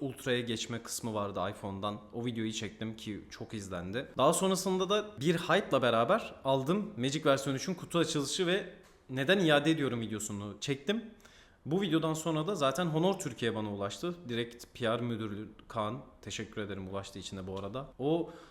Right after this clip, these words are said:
ulaştığında daha kanal dokuz yüz aboneydi. Ee, şu anda da bin dört yüz yetmiş sekiz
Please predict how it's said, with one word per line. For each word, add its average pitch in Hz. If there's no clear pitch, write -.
ulaştığında 143
daha 135
kanal 160
dokuz 139
yüz 139
aboneydi. 101
Ee, 101
şu 113
anda 117
da 123
bin 110
dört 117
yüz -
yetmiş 113
sekiz -